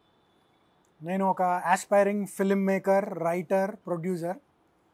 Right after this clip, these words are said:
So, ఈరోజు మీ ముందుకు నేను ఎందుకు వచ్చానంటే, ఈ మన baby issue, baby cinema గురించి, ఆ issue గురించి, అది సాయి రాజేష్ నిజంగా తానే రాశాడా,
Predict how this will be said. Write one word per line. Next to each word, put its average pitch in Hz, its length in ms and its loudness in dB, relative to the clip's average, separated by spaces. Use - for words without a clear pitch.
So, 196 120 6
ఈరోజు 233 500 6
మీ 185 140 -6
ముందుకు 220 600 2
నేను 196 200 -2
ఎందుకు 196 220 0
వచ్చానంటే, 202 560 -4
ఈ 202 260 -2
మన 196 340 2
baby 190 460 2
issue, 214 360 2
baby 196 380 2
cinema 208 300 2
గురించి, 190 640 -2
ఆ 165 100 2
issue 170 320 -2
గురించి, 208 580 0
అది 175 140 -4
సాయి 214 340 8
రాజేష్ 247 480 8
నిజంగా 240 440 4
తానే 214 400 4
రాశాడా, 196 640 4